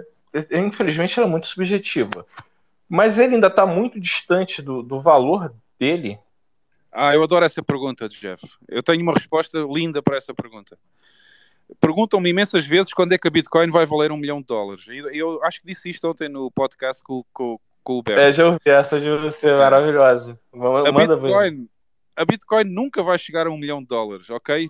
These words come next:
Speaker 2: Tirem essa história da cabeça. Nunca vai valer um milhão de dólares, porque quando a Bitcoin valer um milhão de dólares, já não existe o dólar. <laughs> É tão fácil,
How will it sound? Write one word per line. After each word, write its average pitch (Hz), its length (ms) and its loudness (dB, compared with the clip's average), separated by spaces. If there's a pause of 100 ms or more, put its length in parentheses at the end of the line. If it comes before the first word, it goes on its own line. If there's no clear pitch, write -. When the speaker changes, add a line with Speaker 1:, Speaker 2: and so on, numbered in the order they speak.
Speaker 2:
Tirem 240 320 -4
essa 214 180 -2
história 208 320 -2
da 214 80 -4
cabeça. 185 520 -2
Nunca 214 280 -8
vai 196 200 -2
valer 170 260 -6
um 165 60 -10
milhão 151 200 -12
de 139 60 -20
dólares, 147 320 -8
porque 151 160 -20
quando 165 180 -8
a 160 40 -20
Bitcoin 156 420 -10
valer 147 300 -6
um 147 80 -12
milhão 143 160 -14
de 131 60 -20
dólares, 151 280 -4
já 185 100 -6
não 185 100 -12
existe 170 340 -16
o 135 40 -4
dólar. 101 300 -4 (720)
<laughs> - 1160 -10
É - 80 0
tão - 200 -2
fácil, 214 500 -2